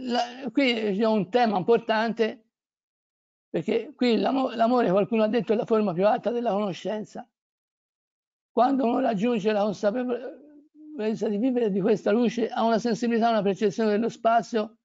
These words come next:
da sentirsi sospeso. È quello che mi, mi, a volte mi succede. Talmente leggero da accarezzare l'ebbrezza del volo.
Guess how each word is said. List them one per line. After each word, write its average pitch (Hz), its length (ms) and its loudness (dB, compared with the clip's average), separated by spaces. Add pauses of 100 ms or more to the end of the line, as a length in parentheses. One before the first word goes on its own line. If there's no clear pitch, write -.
(260)
da 240 140 0
sentirsi 233 720 0
sospeso. 214 580 0
È 196 60 0
quello 226 240 4
che 185 100 0
mi, 220 240 -4
mi, 214 260 -8 (140)
a - 80 -10
volte - 540 -4 (320)
mi 185 60 -2
succede. 190 560 -4 (1080)
Talmente 269 460 2
leggero 254 380 2
da 262 100 2
accarezzare 254 560 0
l'ebbrezza 240 420 -2
del 226 180 -2
volo. 175 380 -8